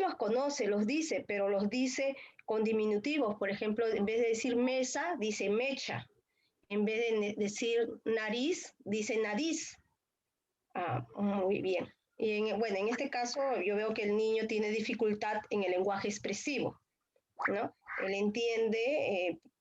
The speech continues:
este, también pro-, este, dificultad en pronunciar oraciones y, bueno, el problema es, eh, morfológico, sintáctico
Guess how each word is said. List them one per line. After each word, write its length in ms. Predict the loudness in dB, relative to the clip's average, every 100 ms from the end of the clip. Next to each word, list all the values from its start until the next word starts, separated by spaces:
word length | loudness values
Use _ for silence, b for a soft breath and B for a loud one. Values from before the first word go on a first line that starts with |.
| -6
este, 480 | -4 -4 -4 -4 -2
también 280 | 0 2 2
pro-, 180 | 2 0
este, 340 | 0 -2 -2
dificultad 560 | -2 -2 0 -2 -2 -2
en 100 | 0
pronunciar 800 | 2 2 0 -2 -2 0 -2 -2 B B B
oraciones 1120 | -4 -2 -2 -2 0 2 2 2 0 -4 -10 _ _ _ _
y, 260 | -4 0 0
bueno, 360 | 0 2 2
el 120 | 2 2
problema 540 | 0 0 0 0 -2
es, 180 | -2 0
eh, 80 | 0
morfológico, 840 | 0 0 0 0 0 -2 0 0
sintáctico 880 | 0 -2 -2 -6 -6 -12 -4 -4